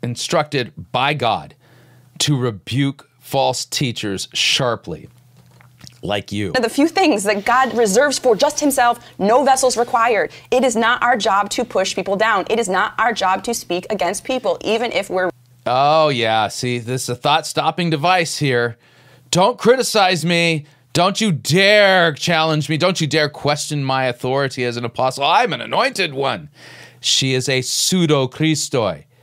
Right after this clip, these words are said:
Speaker 1: She is a false apostle. She is a false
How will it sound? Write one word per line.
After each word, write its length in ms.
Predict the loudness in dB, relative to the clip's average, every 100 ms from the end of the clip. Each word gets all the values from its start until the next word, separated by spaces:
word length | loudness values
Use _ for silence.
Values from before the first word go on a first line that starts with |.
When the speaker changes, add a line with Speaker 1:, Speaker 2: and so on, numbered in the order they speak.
| _ _ -18
Speaker 1:
She 260 | -6 -2 -2
is 120 | -2
a 220 | -2 -4 _
false 960 | _ -16 -4 0 2 2 -2 -6 -8 -10 _ _ -10
apostle. 580 | -10 -6 -2 -2 -2 -6
She 160 | -6
is 120 | -6 -8
a 40 |
false 720 | -12 -4 0 2 0 -4 -10